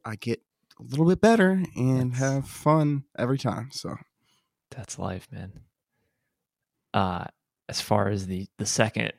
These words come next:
Speaker 2: more boring G and Q review update is, I spared, I saved you, Grant, 'cause usually, you know, we like to, it's part of G Q review, it's T V, film, and, you know, s-,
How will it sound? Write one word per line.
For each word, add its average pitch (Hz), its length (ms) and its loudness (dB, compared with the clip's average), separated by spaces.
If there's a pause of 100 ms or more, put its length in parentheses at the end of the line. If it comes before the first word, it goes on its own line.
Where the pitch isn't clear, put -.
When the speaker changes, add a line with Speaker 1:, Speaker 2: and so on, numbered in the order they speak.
(340)
Speaker 2:
more 104 240 0
boring 101 600 -2 (200)
G 113 180 2
and 104 100 -2
Q 110 180 -2
review 104 280 0
update 98 400 -4 (640)
is, 98 420 -4
I 117 60 -4
spared, 107 520 2
I 113 60 -2
saved 110 340 2
you, 101 60 -8
Grant, 104 360 -8 (1120)
'cause 110 120 -12
usually, 110 580 0 (160)
you 107 120 -6
know, 107 160 -2
we 110 140 -2
like 107 200 -4
to, - 280 -6 (520)
it's - 80 -18
part 120 180 0
of 110 60 -4
G 117 140 -2
Q - 160 -6
review, 113 340 -2
it's - 180 -8
T 127 180 0
V, 117 200 0
film, 120 520 -2 (400)
and, 98 380 -6 (640)
you 196 100 -10
know, 196 120 -8
s-, - 140 -14